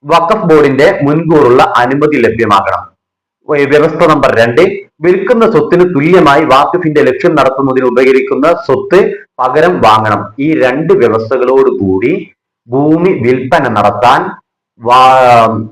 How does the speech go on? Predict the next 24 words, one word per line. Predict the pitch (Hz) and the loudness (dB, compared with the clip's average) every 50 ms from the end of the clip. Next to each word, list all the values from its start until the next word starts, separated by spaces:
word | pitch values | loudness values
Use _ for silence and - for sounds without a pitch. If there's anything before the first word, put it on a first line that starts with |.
| _ _ - | _ _ -10
മുത്തവല്ലിക്ക് | 147 151 156 156 208 208 220 185 147 135 135 - - | -8 -6 -2 0 0 2 2 2 0 0 0 0 2
അധികാരം | - 117 - - 139 151 151 151 156 151 139 | 0 0 0 0 0 2 2 2 2 0 -2
നൽകുന്നുണ്ട് | 117 110 110 107 131 123 113 113 113 123 | -4 -4 -4 -4 -4 -4 -4 -4 -4 -2
തൊള്ളായിരത്തി | 117 - 131 131 131 127 127 127 127 139 | -2 0 0 2 2 2 2 0 0 0
അറുപത്തിനാലിലെ | 135 127 139 147 156 160 185 185 170 143 117 110 104 101 104 113 135 | 0 2 2 0 0 -2 -2 -2 -2 -2 0 0 0 0 0 0 -2
ഭേദഗതി. | 127 107 104 107 104 104 95 101 90 90 - _ _ _ _ _ _ - | -2 0 0 -2 -2 -2 -4 -4 -4 -4 -6 _ _ _ _ _ _ -10
ഇപ്പൊ | - 190 220 | -4 0 2
ആ | 202 202 | 2 4
ഭേദഗതിക്ക് | 196 190 185 190 190 180 180 180 185 196 156 151 - | 4 4 4 4 4 4 2 2 2 2 2 2 2
പ്രാബല്യമില്ല | 147 147 156 165 170 151 139 131 123 | 2 2 2 2 0 0 2 0 0
കേട്ടോ, | 110 113 123 | 2 0 0
കാരണം | - 151 139 147 - | 2 2 0 0 0
രണ്ടായിരത്തി | - - 147 156 156 156 - - | 0 2 2 2 2 0 0 0
പതിമൂന്നിൽ | 147 131 131 135 151 151 156 156 | 0 0 0 0 0 0 0 2
വന്ന | 147 139 127 135 139 | 2 2 0 0 0
ഭേദഗതിയോടുകൂടി, | 127 123 123 123 127 123 127 127 127 135 135 131 120 107 110 110 107 147 - - - - _ _ _ _ _ - | 2 2 2 2 2 0 0 0 0 2 2 2 0 -2 -2 -4 -2 -2 -4 -4 -8 -18 _ _ _ _ _ -10
ഏ, | 127 131 131 127 127 123 | -6 -2 0 2 4 4
ഒരു | 120 123 123 123 151 165 - | 4 4 4 4 4 4 4
തരത്തിലും | - 202 180 151 147 - - 147 139 131 127 - - | 4 4 2 2 2 0 -2 -2 -2 -2 -4 -6 -4
ഇത് | 131 123 120 135 | -2 0 2 2
വ-, | 131 131 131 131 120 113 120 123 123 120 117 117 117 | 2 0 -2 -4 -4 -2 0 2 2 4 4 4 2
വിൽപ്പന | 110 127 131 113 - 190 185 175 | 2 0 -2 -2 0 0 0 0
നടത്താൻ | 147 123 113 110 - 131 127 143 156 - - | 0 0 0 0 0 0 0 0 0 -4 -4
കഴിയില്ല. | - 117 113 120 131 135 127 123 123 117 - - - - | -4 -4 -2 -2 -2 -2 0 0 2 0 0 0 -4 -8